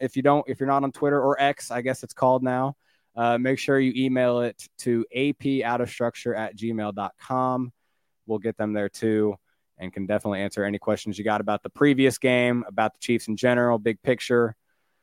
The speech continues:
But I got a question for you, Stags. Can we kinda just forget about week one now? You know, Chris Jones is back. Travis Kelce, hopefully, is, is, is not injured. All the rest of the A F C top tier lost, unless, you know, the Dolph-, you, you know, the Dolphins and Jaguars, uh, you know, if you wanna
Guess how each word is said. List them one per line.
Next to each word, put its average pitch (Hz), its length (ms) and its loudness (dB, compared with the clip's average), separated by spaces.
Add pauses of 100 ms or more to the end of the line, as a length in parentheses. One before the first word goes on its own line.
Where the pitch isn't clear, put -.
(400)
But 160 160 10
I 180 100 10
got 208 100 10
a 180 60 6
question 170 260 8
for 135 80 0
you, 160 160 4
Stags. 107 560 -6 (580)
Can 170 100 6
we 294 80 8
kinda 302 200 8
just 226 140 4
forget 143 220 6
about 143 180 8
week 143 180 4
one 139 300 4 (220)
now? 139 320 0 (200)
You 175 100 2
know, 151 100 8
Chris 208 180 8
Jones 156 540 6
is 147 100 -2
back. 151 480 6
Travis 160 360 4
Kelce, 151 460 4
hopefully, 147 520 4
is, 135 180 2
is, 131 220 -4
is 131 180 -6
not 139 220 0
injured. 135 480 -2 (800)
All 196 180 4
the 151 100 4
rest 156 240 4
of 156 60 2
the 135 60 4
A 127 160 4
F 117 80 -2
C 127 120 -4
top 123 240 0
tier 127 220 0
lost, 120 380 -2
unless, 127 280 -4
you 127 220 -8
know, 113 100 -2
the 113 80 -4
Dolph-, 120 360 0
you, 120 360 -10
you 120 120 -8
know, 95 100 -6
the 104 80 -10
Dolphins 123 420 0
and 113 80 -2
Jaguars, 117 800 0
uh, 110 200 -2
you 113 100 -6
know, 101 120 -6
if 98 100 -12
you 113 60 -8
wanna 110 300 -4